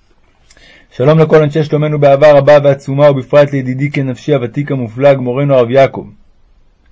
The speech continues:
היזהר והיזהר, בני, תלמידי, חביבי, לבל יעלה עליך רעיון חס ושלום שלא כרצון האמת.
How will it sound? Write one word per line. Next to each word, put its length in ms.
היזהר 540
והיזהר, 580
בני, 380
תלמידי, 540
חביבי, 540
לבל 400
יעלה 360
עליך 220
רעיון 460
חס 260
ושלום 460
שלא 320
כרצון 380
האמת. 460